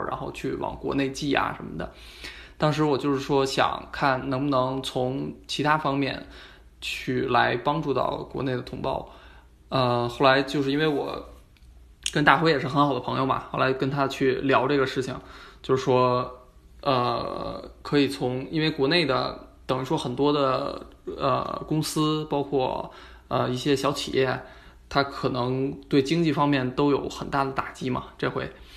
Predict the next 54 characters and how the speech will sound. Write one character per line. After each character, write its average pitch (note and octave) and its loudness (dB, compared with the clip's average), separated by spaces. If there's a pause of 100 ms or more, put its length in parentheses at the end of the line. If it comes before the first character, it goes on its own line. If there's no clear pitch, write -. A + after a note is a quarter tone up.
(720)
然 C3+ 2
后 C3 2
包 C3+ 6
括 C3+ 6
很 B2 -4
多 C3+ 4
的 C3+ 8
需 D3+ 0
求 D3 2
可 A#2 -2
能 A#2+ -2
也 C3 -4
会 B2+ -4
减 B2+ -4
少， C3+ -2
所 C#3 -2
以 - 4
我 B2+ 0
就 C#3 4
想 C3 -2
着 - -6
能 C3+ -2
不 C#3 0
能 C#3 0
从 C#3 -4
海 - 0
外 D3 4
这 - -6
边 - -2 (580)
去， - 0 (440)
嗯， B2+ -2 (140)
来 C3 0
给 - -4 (720)
提 - 0
供 C#3+ 4
一 B2 0
些 C3 2
远 C#3 0
程 - -6
工 C3+ 0
作 C3+ 0
的 A#2+ 0
岗 B2+ -2
位， B2 -2 (160)
来 B2+ -2
给 B2+ -2
到 B2 0
国 C3 -6
内， B2+ -4 (280)
国 B2+ 0
内 C3+ 2
的 B2+ -4
这 C3 -2
个， - -8